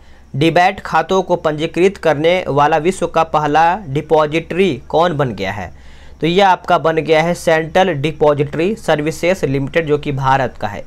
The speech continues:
ए उत्तर हो जाएगा। हाल ही में मोबाइल वर्ल्ड कांग्रेस दो हज़ार बाईस का आयोजन जो है कहाँ पर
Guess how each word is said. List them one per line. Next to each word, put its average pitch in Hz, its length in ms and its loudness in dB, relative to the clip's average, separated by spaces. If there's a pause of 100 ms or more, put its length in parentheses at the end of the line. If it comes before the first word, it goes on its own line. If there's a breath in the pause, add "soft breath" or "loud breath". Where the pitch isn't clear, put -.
ए 170 100 2
उत्तर 160 320 0
हो 180 160 0
जाएगा। 98 380 -8 (1080 soft breath)
हाल 202 340 2
ही 208 180 4
में 208 120 2
मोबाइल 180 480 2
वर्ल्ड 170 380 0
कांग्रेस 156 760 2
दो 147 80 0
हज़ार 156 140 2
बाईस 160 300 0
का 165 120 0
आयोजन 156 280 0
जो 143 80 0
है 160 140 0
कहाँ 160 340 0
पर 143 380 -2